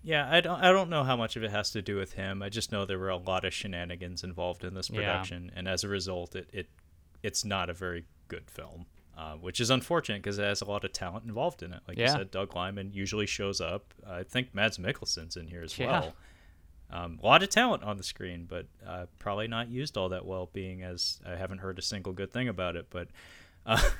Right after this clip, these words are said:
Speaker 1: <laughs> we have Supernatural, the complete box set. Apparently, the show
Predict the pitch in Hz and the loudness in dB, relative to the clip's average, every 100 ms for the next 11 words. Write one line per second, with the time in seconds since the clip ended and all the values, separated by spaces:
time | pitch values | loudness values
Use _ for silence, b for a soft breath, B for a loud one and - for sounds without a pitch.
0 | B B 170 B 127 135 - 196 190 180 | B B -6 B 8 10 8 8 8 12
1 | 180 180 180 123 113 - 147 - 156 180 | 12 12 8 6 6 6 4 6 4 4
2 | - 147 165 - 123 95 82 - - - | 6 6 6 4 2 2 -2 -10 -20 -20
3 | - - 120 - 143 151 147 151 151 143 | -20 -6 -6 4 8 8 8 6 6 2
4 | - 135 131 - 147 143 147 147 135 | -4 4 4 4 6 6 6 2 0